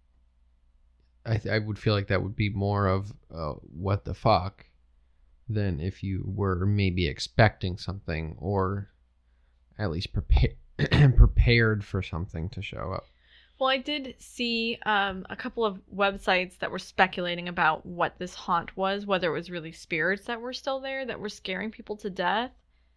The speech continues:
Speaker 2: Like, does a spirit really have that ability, or whether it was something else like a demon or something a little stronger that had the ability to really get in there and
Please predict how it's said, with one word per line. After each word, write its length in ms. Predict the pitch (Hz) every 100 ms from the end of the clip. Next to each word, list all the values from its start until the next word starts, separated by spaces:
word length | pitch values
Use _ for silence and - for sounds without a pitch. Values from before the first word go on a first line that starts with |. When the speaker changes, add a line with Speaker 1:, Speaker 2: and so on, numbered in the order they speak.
| _ _ _ _
Speaker 2:
Like, 200 | - 175 -
does 120 | 180
a 60 | 170
spirit 360 | - 202 185
really 200 | 190 185
have 220 | 180 190 180
that 120 | 170
ability, 460 | 170 165 175 180
or 120 | 175 175
whether 320 | 175 175 165
it 60 | -
was 140 | 170
something 500 | - 170 165 170 160 -
else 320 | 170 170 -
like 160 | 185 -
a 80 | 180 -
demon 640 | - 233 226 220 208 202 202
or 280 | 170 165 - _ _ _ _ _
something 440 | - 214 196 190 185
a 80 |
little 160 | 175 170
stronger 600 | - - 190 180 185 180
that 160 | 170 165
had 200 | 185 170
the 100 | 175
ability 420 | 170 170 160 160
to 140 | - 180
really 280 | 175 185 180
get 220 | 175 165
in 180 | 160 165
there 280 | 160 156
and 240 | 151 156